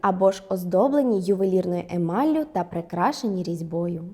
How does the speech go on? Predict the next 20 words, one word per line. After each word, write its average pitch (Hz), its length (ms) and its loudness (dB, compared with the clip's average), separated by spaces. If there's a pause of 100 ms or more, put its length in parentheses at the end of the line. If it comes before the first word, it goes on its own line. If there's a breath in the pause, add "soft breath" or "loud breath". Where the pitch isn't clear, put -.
(560 soft breath)
Важко 294 460 2
знайти 269 360 0
більш 262 360 2
благородний 233 880 2
і 220 80 -2
значимий 190 520 -2
подарунок, 196 720 0
ніж 202 340 -4
ікона. 175 600 -2 (500 loud breath)
В 202 100 2
асортименті 285 760 2
салонів 190 560 0
Камея 180 600 0 (340 loud breath)
ви 214 200 4
знайдете 202 640 2
італійські, 208 880 -2
грецькі 190 640 2 (100)
та 190 120 -2
єрусалимські 202 1000 -2
ікони. 170 580 -2